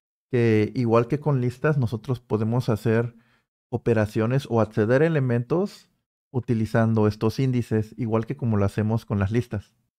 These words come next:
Por ejemplo, nosotros podemos hacer slicing igual que en listas, pero con tuplas.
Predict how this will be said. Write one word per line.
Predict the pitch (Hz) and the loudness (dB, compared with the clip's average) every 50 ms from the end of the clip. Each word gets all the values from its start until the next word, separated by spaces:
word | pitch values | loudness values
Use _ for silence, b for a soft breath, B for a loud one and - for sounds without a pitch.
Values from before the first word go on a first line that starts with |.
| _ _ - | _ _ -4
Por | - 160 170 165 160 | 0 2 4 4 4
ejemplo, | 160 143 - 143 131 135 131 - 143 143 160 175 | 2 0 0 0 0 0 -2 -2 0 0 2 2
nosotros | 170 147 120 - 135 120 - 135 139 - | 2 0 -2 -2 -4 -4 -2 -2 -4 -4
podemos | - - 117 113 110 113 120 123 120 123 | -4 -2 -2 0 2 2 2 0 0 0
hacer | 107 98 - - 120 120 113 | -2 -2 0 2 0 0 0
slicing | - - - 135 135 143 156 151 - - 165 170 170 | -2 -6 -4 0 0 0 0 -2 -2 -2 -2 0 0
igual | 143 117 117 113 113 - | 0 0 -2 -2 -2 -2
que | - 123 | -2 -2
en | 123 | -2
listas, | 117 113 107 - - 160 151 - - | -2 -2 -4 -4 -4 -4 -4 -4 -4
pero | - 110 113 107 | -4 -4 -4 -4
con | - 110 104 | -6 -6 -6
tuplas. | - - 117 - 117 98 95 - _ _ | -4 -4 -6 -4 -4 -6 -6 -8 _ _